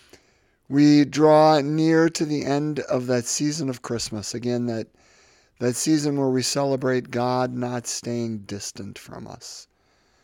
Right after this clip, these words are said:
but God drawing near to us.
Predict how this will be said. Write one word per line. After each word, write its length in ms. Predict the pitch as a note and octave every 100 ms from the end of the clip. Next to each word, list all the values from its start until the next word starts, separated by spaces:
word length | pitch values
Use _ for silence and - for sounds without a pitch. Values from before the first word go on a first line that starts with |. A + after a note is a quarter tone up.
| _ _ -
but 160 | A2
God 420 | A#2+ A#2+ A#2+ A#2+
drawing 480 | A#2+ A#2+ A#2 A2+ G#2+
near 240 | G#2 A2 A2+
to 220 | G#2 G2+
us. 480 | G2+ - - -